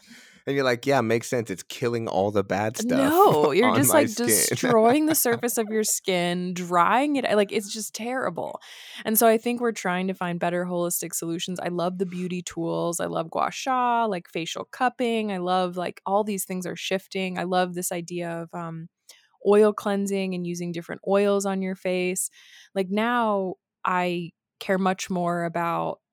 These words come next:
Speaker 2: natural and organic. I started making my own face washes with, like, honey and really high quality baking soda and doing different things and experimenting. Never looked better,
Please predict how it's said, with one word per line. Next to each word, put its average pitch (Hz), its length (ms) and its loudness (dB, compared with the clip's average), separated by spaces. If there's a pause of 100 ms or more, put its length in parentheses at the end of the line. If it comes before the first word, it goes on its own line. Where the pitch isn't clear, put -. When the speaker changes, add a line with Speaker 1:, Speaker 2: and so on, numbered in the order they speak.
(220)
Speaker 2:
natural 180 720 -2
and 175 120 -2
organic. 170 540 -6
I 175 60 -6
started 175 280 -4
making 170 380 -6
my 185 220 -4
own 180 400 -2
face 185 380 -2
washes 190 760 -2
with, - 200 -6
like, - 220 -8
honey 180 680 -2
and 160 360 -6
really 175 180 -4
high 175 140 -6
quality 165 340 -2
baking 180 400 -4
soda 196 280 2
and 196 180 2
doing 170 180 -2
different 175 360 -10
things 175 400 -6
and 180 80 -6
experimenting. 196 680 -4 (640)
Never 254 400 6
looked 240 240 2
better, 156 380 0